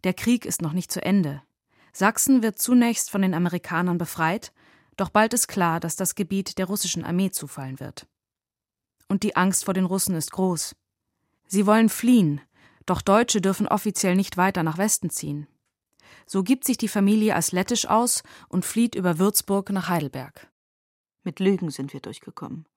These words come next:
Speaker 2: nicht mit der Wahrheit. Jetzt sind wir Letten.
Speaker 1: Im Durchgangslager gelten sie als Letten, die neunzehnhundertvierundvierzig geflohen sind.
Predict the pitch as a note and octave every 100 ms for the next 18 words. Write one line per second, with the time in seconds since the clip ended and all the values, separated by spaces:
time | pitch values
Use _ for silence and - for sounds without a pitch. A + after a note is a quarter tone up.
0 | _ _ F#3+ F3+ - D3 C#3+ C#3+ D3 D3
1 | D#3 - _ _ _ _ _ - E3 D3+
2 | - F3 E3 F#3 G#3 - F3+ - _ _
3 | _ _ _ _ _ _ _ G3+ G3 G#3+
4 | D4+ - F#3 E3+ - F3+ F3 F3+ F#3+ F#3
5 | G3 G3 F3+ F#3+ F#3+ - G3+ G3+ D3 C#3+
6 | _ _ _ - F#3 F#3 G3+ G3 F3+ F3+
7 | E3+ G#3+ G3+ F3+ G#3+ - E3 E3 - F#3+
8 | E3+ C#3+ C#3+ D3+